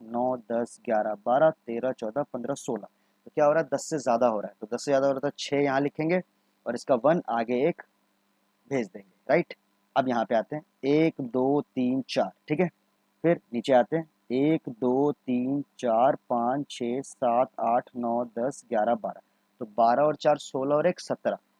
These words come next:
ये है ना कैरी, सत्रह हो गया, तो सत्रह का सेवन। अब एक बच गया तो इसको आगे लिया।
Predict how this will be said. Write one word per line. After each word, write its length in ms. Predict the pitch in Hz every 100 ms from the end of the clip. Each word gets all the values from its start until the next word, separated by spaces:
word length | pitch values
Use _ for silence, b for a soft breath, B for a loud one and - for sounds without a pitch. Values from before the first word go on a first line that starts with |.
| _ _ _ _ 110
ये 60 |
है 60 | 127
ना 80 | 185
कैरी, 360 | 170 135 131 - -
सत्रह 220 | - 156
हो 80 | 156
गया, 120 | 165
तो 360 | - _ _ 120
सत्रह 300 | 120 120 123
का 80 | 127
सेवन। 360 | - 160 175 151 _ _ _ _
अब 60 | - -
एक 240 | 156 165 - -
बच 180 | 143
गया 160 | 143 165
तो 260 | 151 _ 113
इसको 180 | - -
आगे 220 | 113 101
लिया। 180 | 90